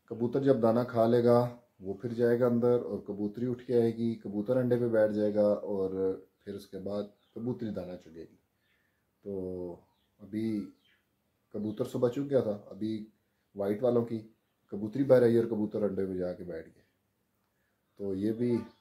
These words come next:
अल्लाह की कुदरत है। और अभी चलते हैं मोहम्मद अबियान को लेने के लिए, टाइम होने जा रहा है, बारह बजे अबियान को लेना है,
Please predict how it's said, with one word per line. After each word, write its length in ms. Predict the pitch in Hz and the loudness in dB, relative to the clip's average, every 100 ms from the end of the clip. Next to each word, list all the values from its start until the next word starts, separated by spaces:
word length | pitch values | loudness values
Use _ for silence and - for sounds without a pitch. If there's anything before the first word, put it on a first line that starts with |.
| _ _ _ | _ _ _
अल्लाह 200 | 104 104 | -4 -2
की 120 | 107 104 | -2 -4
कुदरत 340 | 98 104 104 | -8 -6 -6
है। 120 | 104 _ _ _ _ _ _ _ _ _ _ _ | -10 _ _ _ _ _ _ _ _ _ _ _
और 420 | 98 98 98 98 107 | -10 -6 -4 -4 -4
अभी 140 | 113 | -8
चलते 300 | 113 110 120 | -4 -4 -2
हैं 60 | 127 | -2
मोहम्मद 260 | 110 117 | -2 -2
अबियान 320 | 110 107 110 | 0 0 -2
को 80 | 123 | -4
लेने 200 | 117 117 | -4 -4
के 100 | 117 | -4
लिए, 140 | 117 113 | -6 -6
टाइम 280 | 113 120 120 | -6 -6 -6
होने 260 | 98 117 | -4 -4
जा 200 | 113 107 | 0 0
रहा 120 | 117 | 0
है, 100 | 113 | -2
बारह 200 | 101 104 | -4 -4
बजे 220 | 113 107 110 | -4 -4 -4
अबियान 320 | 98 110 104 | -6 -8 -8
को 100 | 110 | -10
लेना 180 | 104 | -10
है, 80 | 101 | -10